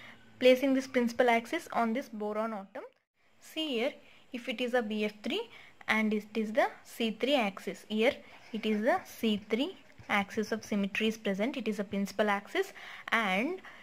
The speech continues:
if the principal axis is here and it is perpendicular, it, the imaginary plane is passing like this, and it will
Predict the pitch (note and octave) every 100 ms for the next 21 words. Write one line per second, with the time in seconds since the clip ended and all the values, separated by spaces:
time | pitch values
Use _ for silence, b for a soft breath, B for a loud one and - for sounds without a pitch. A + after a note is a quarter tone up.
0 | B B3+ B3+ A#3+ A#3+ B3 A#3+ - D4+ D4
1 | C4+ - C4+ C4 - - A3+ A#3 A#3 G#3
2 | G#3 F#3+ G3+ - A#3+ A3+ A#3 C#4 - G#3+
3 | G3+ A3 G#3+ G3 F#3+ F#3 D4 - B B
4 | B - - C#4 - - - - - -
5 | - A#3 C4 C#4+ D4 C#4+ D4+ C#4+ C#4 C4+
6 | D4 - - A#3+ A#3 D4+ E4+ B3+ G3+ F#3+
7 | F#3+ - - A3 A3 A3 - D4